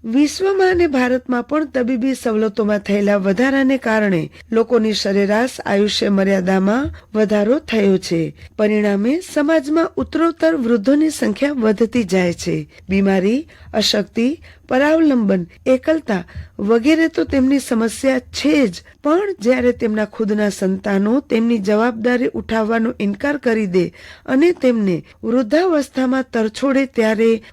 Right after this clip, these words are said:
વૃદ્ધાશ્રમનો સહારો લેવો પડે છે. આવા સંજોગોમાં તેમની હાલત અતિ દયનીય બની જાય છે. કેટલીક વાર કુટુંબીજનો પણ તેમને માન સન્માન આપવાને બદલે તેમની ઉપેક્ષા કરે છે. ત્યારે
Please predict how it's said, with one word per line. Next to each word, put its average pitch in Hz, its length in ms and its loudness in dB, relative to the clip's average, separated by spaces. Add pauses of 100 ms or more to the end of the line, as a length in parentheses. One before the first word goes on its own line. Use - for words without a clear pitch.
વૃદ્ધાશ્રમનો 233 840 0
સહારો 202 440 0
લેવો 214 360 2
પડે 185 340 0
છે. 170 400 -8 (220)
આવા 254 280 2 (120)
સંજોગોમાં 233 680 0
તેમની 202 400 2
હાલત 180 480 0 (200)
અતિ 330 340 2
દયનીય 226 600 2
બની 220 360 0
જાય 180 300 0
છે. 165 420 -2 (180)
કેટલીક 285 440 -2
વાર 262 220 0
કુટુંબીજનો 202 800 -2
પણ 302 240 0
તેમને 277 520 2 (180)
માન 247 460 2 (100)
સન્માન 233 480 -2
આપવાને 214 440 -2
બદલે 262 480 0 (140)
તેમની 254 400 2
ઉપેક્ષા 226 520 -2
કરે 202 360 0
છે. 170 360 -2 (120)
ત્યારે 214 480 2